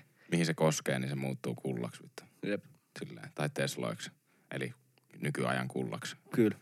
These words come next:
Speaker 1: Se on uskomatonta kyllä. Se on hu-, huvittava, miten, miten niinku jollain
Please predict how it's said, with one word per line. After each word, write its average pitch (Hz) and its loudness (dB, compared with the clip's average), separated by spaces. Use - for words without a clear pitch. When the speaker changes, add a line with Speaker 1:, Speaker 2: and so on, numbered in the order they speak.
Speaker 1:
Se - 0
on 80 6
uskomatonta 69 2
kyllä. 71 2
Se 82 0
on 90 10
hu-, 107 6
huvittava, 92 8
miten, 76 2
miten 80 4
niinku 73 0
jollain 87 8